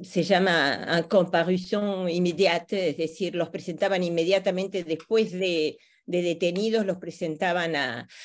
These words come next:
al juez de menores. Y era absolutamente extraordinario, porque los chiquilines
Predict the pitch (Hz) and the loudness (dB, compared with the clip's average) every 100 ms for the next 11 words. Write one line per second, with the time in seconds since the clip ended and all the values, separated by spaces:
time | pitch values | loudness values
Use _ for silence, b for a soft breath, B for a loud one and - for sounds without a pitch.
0 | B 165 160 196 196 170 160 143 139 147 | B 0 2 4 4 4 2 0 0 -2
1 | 156 - 247 330 427 440 180 180 208 214 | -4 0 2 4 2 0 -6 -4 -2 -2
2 | 269 254 254 254 254 285 - - 196 185 | -2 0 0 0 -2 -4 -4 -4 -4 -4
3 | - - 175 160 156 147 151 214 285 208 | -10 -4 2 4 4 2 2 4 4 2
4 | 147 147 - - 190 175 - 185 170 160 | -2 -4 -4 -6 -6 -2 2 4 2 0
5 | - 185 220 240 302 262 175 180 247 - | -4 -4 -2 2 4 6 4 2 -2 -8